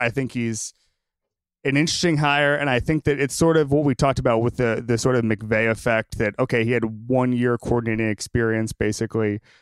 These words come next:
Um, I'm, I'm totally okay with it. The Bears weren't gonna get anybody better.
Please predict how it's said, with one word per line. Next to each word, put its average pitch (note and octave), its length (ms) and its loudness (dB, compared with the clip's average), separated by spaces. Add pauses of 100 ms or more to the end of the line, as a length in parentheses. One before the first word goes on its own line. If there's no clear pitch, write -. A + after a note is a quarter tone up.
(240)
Um, A2 720 0 (680)
I'm, B2+ 360 0
I'm C#3+ 440 -4 (180)
totally D3+ 460 2
okay B2 340 0
with A2 240 0
it. A2 220 -2
The A#2+ 60 -4
Bears B2+ 300 0
weren't A#2+ 140 -2
gonna A2 120 -2
get A2 80 -2
anybody G2+ 260 -2
better. F#2+ 320 -8